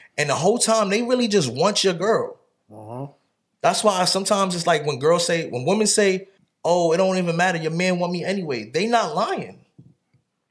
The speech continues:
Speaker 1: Sometimes your woman might get weird vibes from this dude because he's on her. You know what I'm saying? Like, he try to play the,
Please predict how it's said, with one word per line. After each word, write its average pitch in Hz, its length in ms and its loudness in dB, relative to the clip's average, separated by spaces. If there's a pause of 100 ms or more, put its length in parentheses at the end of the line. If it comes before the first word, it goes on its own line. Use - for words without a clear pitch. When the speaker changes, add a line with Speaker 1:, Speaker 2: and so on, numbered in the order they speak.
(460)
Speaker 1:
Sometimes 208 520 0
your 185 100 2
woman 202 280 -2
might 175 200 -4
get 151 200 -2
weird 170 280 -2
vibes 190 300 -2
from 165 120 -6
this 139 140 -6
dude 127 320 -8
because 127 300 -4
he's 147 280 -8
on 185 260 -2
her. 107 240 -6 (840)
You 131 100 -6
know 147 60 0
what 143 60 2
I'm 143 60 -4
saying? 165 360 0
Like, 135 180 -2 (180)
he 196 140 -2
try 190 180 2
to 156 100 0
play 170 260 -2
the, 131 280 0